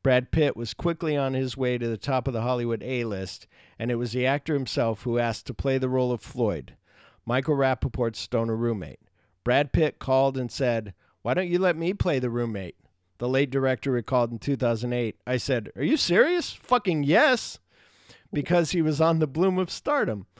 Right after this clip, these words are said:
So added James Gandolfini, "Everybody was young and nuts. Brad Pitt was around too.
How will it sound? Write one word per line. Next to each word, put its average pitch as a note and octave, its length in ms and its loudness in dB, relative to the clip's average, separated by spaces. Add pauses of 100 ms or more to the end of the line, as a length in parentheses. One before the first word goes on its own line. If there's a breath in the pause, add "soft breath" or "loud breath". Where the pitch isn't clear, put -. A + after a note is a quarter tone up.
(480 soft breath)
So C3 380 0
added D3 340 -2
James D3+ 300 0
Gandolfini, C3+ 720 -2
"Everybody D#3+ 480 2
was B2+ 280 -2
young C#3 400 2
and B2 280 -4
nuts. A#2 360 -4
Brad C3+ 380 2
Pitt D#3 180 2
was C3+ 200 -4
around B2 400 -2
too. G2 380 -4